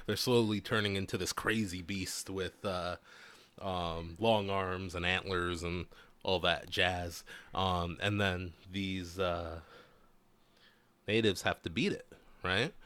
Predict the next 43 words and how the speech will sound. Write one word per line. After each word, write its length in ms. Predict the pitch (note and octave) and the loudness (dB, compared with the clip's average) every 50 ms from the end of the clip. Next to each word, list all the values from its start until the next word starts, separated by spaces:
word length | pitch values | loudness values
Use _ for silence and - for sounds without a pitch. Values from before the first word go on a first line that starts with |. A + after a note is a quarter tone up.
| - - - - - - - - - - - - - - - - | -20 -20 -20 -20 -20 -20 -20 -20 -20 -20 -20 -20 -20 -10 -2 0
I 80 | G#2 | 0
think 200 | F#2 A2 G#2 F#2+ | 2 2 2 4
that'd 160 | F#2+ F#2+ F#2+ | 4 2 2
be 120 | F#2+ F#2 F2 | 2 0 0
really 280 | F2 F#2 F#2 F2 E2 - | 0 2 2 2 0 -2
cool. 280 | - - A2+ A2+ A2+ B2 | 0 2 2 4 4 4
That's 200 | A2 G#2+ G#2 - | 4 4 4 2
kind 240 | - - A#2 A2 A2+ | 0 2 2 2 2
of 100 | G2 G#2+ | 2 0
inspired 640 | G#2 F#2+ - - G#2+ F#2+ G2 G2+ F#2+ F#2+ F#2 F2+ | -2 -4 0 2 4 4 4 2 0 -2 -2 -2
by, 340 | F2 F#2+ F#2 F#2 F#2 F#2 E2+ F2 | -2 0 0 2 2 0 0 0
um, 440 | F2+ F#2 F2+ F2 E2+ F2+ F2 F2 - - - - - - _ _ - - _ | -2 -2 -2 -4 -4 -6 -6 -8 -10 -14 -18 -20 -20 -20 _ _ -20 -20 _
Prey 420 | - - A#2+ G2+ G2 A2 C#3+ D3+ - - - _ - | -2 2 6 6 6 6 4 0 -6 -14 -8 _ 0
that 100 | B2 A#2+ | 0 2
just 180 | - B2+ - - | 2 0 0 0
came 180 | C#3 C3 C3 | 2 2 4
out, 160 | C3+ D#3 C#3 | 4 4 4
and 100 | A2+ G#2 | 4 2
I 60 | G#2+ G#2 | 2 2
thought 200 | - B2 G#2+ F#2+ | 4 4 4 4
it 80 | F2 | 2
was 160 | D#2+ D#2 - | 0 -4 -8
a 300 | - D#2+ E2+ E2+ F2+ G2+ | -10 -12 -12 -10 -2 0
wonderful 420 | G#2+ G#2 F#2 D#2+ D#2+ - - - E2 | 2 2 2 0 -4 -8 -8 -8 -6
movie. 380 | D2+ D#2 D#2 D2 - - - | -6 -6 -6 -8 -8 -4 -2
I 60 | F#2 F#2+ | -2 0
thought 180 | - F#2 E2 | 0 -2 -4
it 80 | - E2+ | -4 -8
was 80 | - | -10
so 260 | - - - - F2+ E2 | -10 -6 -2 -2 -2 -2
good. 240 | D#2+ F2 F2 F2 - - - - - - - | -2 -4 -6 -6 -8 -12 -18 -18 -18 -12 -6
The 300 | - G2+ F#2 F2+ F2+ F2+ F2 | -4 -2 0 2 0 0 0
main 220 | F#2 G2 F#2+ F#2 F#2 | -2 -2 -2 0 0
actress 500 | F2+ E2+ - - - - A2+ - - - - - - - - | 2 0 0 0 -2 -4 -4 -4 -6 -10 -14 -14 -14 -12 -6
is 360 | - G2+ F2+ F2 E2 D2+ - - - - - - - - | -4 -2 0 0 -2 -4 -6 -10 -16 -20 -20 -20 -12 -8
a 60 | - F#2+ | -8 -2
very 300 | D2+ G2+ C3+ C#3 E2+ D2 | 4 6 6 6 6 2
pretty 280 | - - F2+ D#2+ D#2+ | -2 -6 -6 -6 -4
lady 420 | D#2 E2 E2+ E2 E2 F2 F#2 - - - - - - - | -4 -6 -6 -4 -4 -4 -4 -6 -6 -8 -8 -6 0 4
and 340 | E3 E3 C#3 B2 A2+ A#2 C3 - - - - - | 6 6 6 6 4 0 -2 -6 -12 -20 -2 0
a 100 | C#3+ C#3+ | 2 2
badass, 720 | A#2 F#2+ F2+ F2 E2 D#2 D#2+ D#2+ F2+ - - - - - - - - - - - - | 4 4 4 4 4 2 0 -2 -2 -2 -4 -6 -8 -8 -10 -14 -18 -18 -20 -16 -12
so 440 | - - - A2 F#2+ F2 E2+ E2 | -6 -2 0 2 2 2 2 0